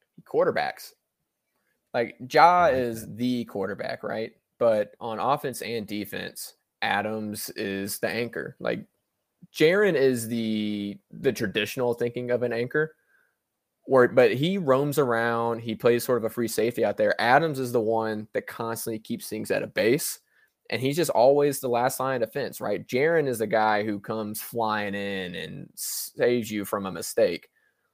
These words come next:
Speaker 1: but Adams is always just the wall there.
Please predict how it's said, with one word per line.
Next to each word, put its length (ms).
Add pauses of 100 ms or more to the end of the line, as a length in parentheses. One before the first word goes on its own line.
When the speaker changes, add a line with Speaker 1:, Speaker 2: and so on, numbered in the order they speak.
(160)
Speaker 1:
but 120
Adams 480
is 60
always 300
just 160
the 100
wall 440
there. 320